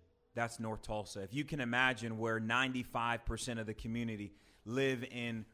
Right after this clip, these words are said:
rented or dilapidated homes and apartments, that's North Tulsa. That's the Dream Center. Man, if you can imagine boys and girls being born in, into an area where their parents and families don't even have running water or even enough diapers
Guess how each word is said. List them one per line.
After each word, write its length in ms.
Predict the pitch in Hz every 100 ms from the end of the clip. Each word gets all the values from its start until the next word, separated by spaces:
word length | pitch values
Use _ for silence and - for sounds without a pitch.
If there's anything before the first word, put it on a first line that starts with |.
| -
rented 560 | 131 135 127 127 113 -
or 180 | 117 117
dilapidated 840 | 113 113 117 113 113 110 107 110 - - -
homes 440 | - 127 120 110
and 100 | 110
apartments, 760 | 107 117 110 104 101 92 - - _ _ _ 104
that's 320 | 117 113 -
North 220 | 110 104
Tulsa. 360 | - 107 98 104
That's 240 | 107 107
the 120 | -
Dream 260 | 104 107 107
Center. 320 | - 104 98 - - _
Man, 200 | - 143
if 120 | 139 123
you 100 | 165
can 160 | 156
imagine 480 | 131 127 139 127 120
boys 320 | 110 127 131
and 100 | 123
girls 280 | 117 123 117
being 280 | 117 120 110
born 340 | 117 123 123
in, 160 | 110 104 - _
into 280 | 117 113 120
an 80 | 117
area 400 | 117 123 123 113
where 400 | 110 113 113 107 - _ _ _
their 120 | 135
parents 420 | 131 - 135 131 123
and 120 | 113
families 400 | 131 123 123 117
don't 220 | 123 123
even 220 | 120 117
have 300 | 117 117 117
running 300 | 101 123 120
water 320 | 113 117 120 104
or 200 | 113 123
even 260 | 147 143
enough 340 | 123 123 120 110
diapers 580 | 123 131 - 104 104